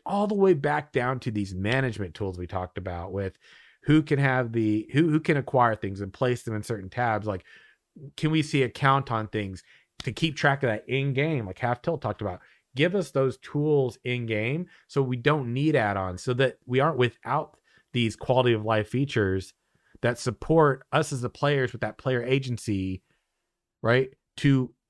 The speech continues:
engage in these systems that you've designed for us to enjoy.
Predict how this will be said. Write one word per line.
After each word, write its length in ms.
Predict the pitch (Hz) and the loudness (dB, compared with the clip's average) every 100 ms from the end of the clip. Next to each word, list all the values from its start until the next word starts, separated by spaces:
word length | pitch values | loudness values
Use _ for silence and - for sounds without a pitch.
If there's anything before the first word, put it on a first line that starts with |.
| - | -6
engage 460 | 117 113 123 131 120 | -4 4 6 6 4
in 80 | 120 | -2
these 160 | 107 | -2
systems 340 | 123 110 101 101 | -2 -2 -4 -2
that 120 | 104 | -2
you've 180 | 95 95 | -4 -6
designed 400 | 98 101 98 95 | -4 -4 -4 -6
for 160 | 95 | -6
us 140 | 92 - | -6 -8
to 320 | - 92 - - | -8 -8 -8 -10
enjoy. 440 | 98 107 156 95 | -6 0 2 0